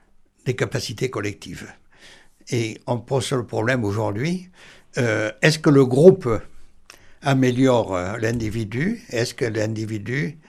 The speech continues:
euh, améliore le groupe ? Voilà. C'est-à-dire que, euh, on, on est fidèle au, à, à cette pensée de Jean Guéhenno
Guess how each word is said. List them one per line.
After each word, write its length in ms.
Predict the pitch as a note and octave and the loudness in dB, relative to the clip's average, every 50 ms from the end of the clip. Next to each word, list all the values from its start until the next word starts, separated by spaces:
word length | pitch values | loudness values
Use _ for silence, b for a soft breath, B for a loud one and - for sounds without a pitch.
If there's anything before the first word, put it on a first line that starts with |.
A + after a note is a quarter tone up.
| b b b b b b b b _ _ - C#3 | b b b b b b b b _ _ -10 -8
euh, 260 | A2+ G#2 F#2 G2 - - | -8 -6 -6 -8 -6 -4
améliore 680 | - G#2+ G#2+ G#2+ G#2+ G2+ A2+ B2 B2+ - A2 A2+ G#2+ | -2 -2 0 -2 -2 -2 -2 -2 -2 -2 -4 -4 -6
le 100 | G#2 G2+ | -6 -6
groupe ? 340 | - - G#2+ G2+ - - - - - - - - - - _ _ _ _ _ _ _ | -4 -4 -6 -6 -6 -10 -16 -18 -18 -20 -20 -20 -20 -20 _ _ _ _ _ _ _
Voilà. 280 | - B2 A2+ G2 E2 b b b | -4 -4 -4 -4 -6 b b b
C'est-à-dire 720 | - - - C#3+ - C#3+ C#3 B2+ B2+ D3+ D#3 C3 G#2+ G2+ | -10 -6 -4 -2 0 0 0 2 2 0 0 0 -2 -4
que, 220 | - - B2+ A#2 b b b b b b _ - | -4 -4 -4 -4 b b b b b b _ -14
euh, 100 | - - D#3 D#3 D3+ - | -12 -10 -8 -8 -6 -4
on, 200 | - A#2+ C3 - | -2 -2 -2 -2
on 140 | - B2+ C3 C#3 | -2 0 0 0
est 80 | C3+ | -2
fidèle 500 | - - - D3+ C3+ C#3 D#3+ E3+ D#3 C#3+ | -4 -4 -6 -4 0 2 4 4 4 6
au, 220 | C#3 C3+ C#3 - C3 | 4 4 2 0 -2
à, 200 | B2+ B2 A#2 B2 | -2 -2 -2 -2
à 220 | A#2+ A#2+ A#2 A#2 | -2 -2 -2 -4
cette 240 | - - C#3+ B2+ - | -4 -4 -6 -6 -6
pensée 360 | - - B2 A2+ - - C#3 | -4 -4 -4 -2 -2 -4 -4
de 120 | G#2+ G2 | -2 -2
Jean 320 | G2 F#2+ - D3+ D3+ C#3 C3 | -2 -2 0 0 0 0 0
Guéhenno 720 | A#2+ A2 A#2 A2+ G#2+ G#2+ A2+ A#2+ C3 D#3 F#3+ G3+ G3+ | 0 -2 -2 0 0 -2 -2 -2 -2 -2 -2 -2 -4